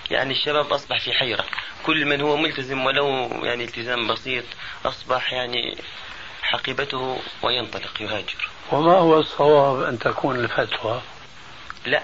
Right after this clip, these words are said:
Speaker 1: يعني، لا، هي الص-، فتوتك على ما، على ما، ما شرح إليك، موضح إليك، إنها، يعني، لا نطعن في علمك ولا ما جينا.
Speaker 2: على ما شرح لي، ما هو الصواب أن تكون الفتوى؟
Speaker 1: لا، على ما شرح لك فتوتك صواب، يعني، في،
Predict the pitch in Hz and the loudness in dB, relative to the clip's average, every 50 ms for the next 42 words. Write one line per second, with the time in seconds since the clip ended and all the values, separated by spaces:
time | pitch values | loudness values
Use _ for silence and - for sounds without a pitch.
0 | - - 110 131 135 135 135 135 147 165 - 135 139 147 143 - - 151 143 135 | -2 0 2 2 4 4 4 4 4 2 2 0 -2 -4 -4 -2 -2 -2 -2 0
1 | - 151 143 156 170 170 147 - 143 127 131 143 147 139 139 139 139 139 139 131 | -2 0 0 0 0 0 2 4 6 8 8 8 8 6 6 8 8 8 8 8
2 | 127 - - - - - 123 131 139 135 135 135 135 135 131 131 127 127 120 120 | 6 4 2 -6 0 4 6 6 6 6 6 6 6 6 6 6 6 6 4 4
3 | 113 110 101 104 - - - - - - - - - - - - 113 120 120 - | 4 2 2 0 -4 -6 -10 -14 -14 -16 -16 -16 -16 -10 -6 -2 0 0 2 2
4 | 156 156 135 123 - 127 131 135 147 139 - 135 131 135 139 147 139 - - 139 | 2 2 2 2 2 2 4 4 4 4 4 2 2 2 2 2 2 2 0 2
5 | 139 151 156 147 143 143 139 139 143 143 135 139 135 131 131 131 135 135 139 139 | 2 2 0 0 0 0 0 0 0 0 0 -2 -4 -4 -6 -4 -2 0 0 2
6 | 139 - - 123 123 120 123 127 135 127 107 107 - 123 127 123 127 131 127 127 | 2 2 0 0 0 0 0 0 0 0 -2 -2 -2 -2 0 0 0 0 0 -2
7 | 117 117 113 107 - - - - 143 147 156 156 160 165 160 156 139 - - 185 | -2 -2 -2 -2 -2 0 2 2 6 8 8 8 8 8 6 6 6 4 4 4
8 | 190 175 175 131 117 139 143 143 135 135 135 127 131 147 175 175 147 151 151 135 | 6 6 6 6 6 4 4 4 4 2 0 2 4 4 6 6 6 6 6 6
9 | - - - - 135 139 135 127 131 131 120 120 143 196 208 - - - - - | 4 2 0 2 4 6 6 8 6 6 4 0 -4 -8 -8 -10 -10 -10 -10 -12
10 | - - - - - 151 - - - 135 - - - 131 131 127 117 107 - - | -12 -14 -8 -4 -2 -2 0 0 0 0 2 2 2 2 2 2 0 0 0 0
11 | 143 113 - - - 110 117 117 113 - - - - - - - - - - - | 0 0 0 0 2 2 2 0 0 -4 -10 -14 -16 -16 -16 -18 -18 -16 -14 -12
12 | - 113 127 135 135 139 135 131 131 120 117 - - - - 127 139 143 143 139 | -6 -2 0 2 4 4 4 4 2 0 0 0 0 2 4 6 8 8 8 8
13 | 139 131 120 - - 151 131 120 - 147 165 170 - - 156 151 143 135 - 156 | 8 6 6 4 2 2 2 2 4 4 2 2 2 2 2 2 2 0 -2 -4
14 | 151 - 170 160 143 - - 139 135 135 131 127 123 - - 143 143 139 120 107 | -4 -4 -4 -4 -4 0 2 4 4 4 4 2 0 -2 2 4 6 6 6 4
15 | 110 110 104 101 - - 107 107 | 2 2 0 -2 -4 -4 -6 -6